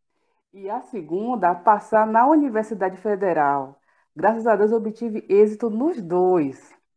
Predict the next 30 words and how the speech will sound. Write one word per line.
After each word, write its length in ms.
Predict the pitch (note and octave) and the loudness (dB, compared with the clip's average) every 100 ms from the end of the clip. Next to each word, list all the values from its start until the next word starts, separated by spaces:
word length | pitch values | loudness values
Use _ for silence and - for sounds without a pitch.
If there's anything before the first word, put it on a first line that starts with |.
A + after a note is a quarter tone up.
| _ _ _ _ _ _ | _ _ _ _ _ _
Após 440 | - F4 E4 C4 B3 | -10 -8 -4 -6 -6
concluir 380 | B3 B3 G#3 G3+ | -10 -2 0 0
o 100 | A#3 | 0
meu 200 | D#4 D4 | 0 -2
curso 680 | - F#3+ G3 - A#3 C#4 _ _ | -6 -6 -8 -10 -14 -14 _ _
de 100 | F3 | -18
serviço 360 | - F#3+ F#3 - | -14 -16 -16 -20
social 360 | F#3+ - E3+ | -20 -18 -16
em 40 | F3+ | -12
dois 160 | F#3+ | -12
mil 120 | F#3 F3+ | -12 -16
e 40 | |
quinze, 580 | _ - E3+ E3 F#3 F3+ | _ -6 -6 -6 -10 -12
na 160 | F3 F3 | -6 -4
Unifax, 760 | E3+ D#3+ D#3 C#3+ - _ _ _ _ _ _ _ _ _ _ _ | -4 -6 -8 -8 -10 _ _ _ _ _ _ _ _ _ _ _
eu 140 | - G3 | -20 -16
tentei 340 | C4 A3 A#3 | -14 -8 -4
o 120 | B3+ | -2
enem 640 | C#4+ A3+ F#3 F#3 G3+ A3+ B3 _ | -2 -2 -2 -2 -4 -8 -14 _
novamente 1000 | E3+ G3 C4+ C#4 A#3 F3+ F#3 G3+ A3+ - | -6 0 0 2 0 0 -2 -4 -8 -12
em 120 | A3+ A3+ | -12 -4
dois 240 | A3 E3+ | -2 -2
mil 320 | F#3 G#3+ B3+ | -8 -8 -8
e 40 | A#3+ | -6
dezesseis 800 | C#4+ C#4 A#3 - F3 F3 A3+ _ _ _ _ _ | -6 -4 -6 -6 -8 -6 -8 _ _ _ _ _
para 180 | - F4 | -2 -2
testar 840 | E4+ D#4 - - G#3+ A3 C#4 - _ _ - | 0 -2 -2 0 0 0 -4 -12 _ _ -12
o 120 | D#4 | -6
conhecimento, 640 | D#4+ C4+ C4 C4 G#3+ G#3+ | -2 -2 -4 -6 -6 -8
né? 220 | A3+ C#4 | -8 -10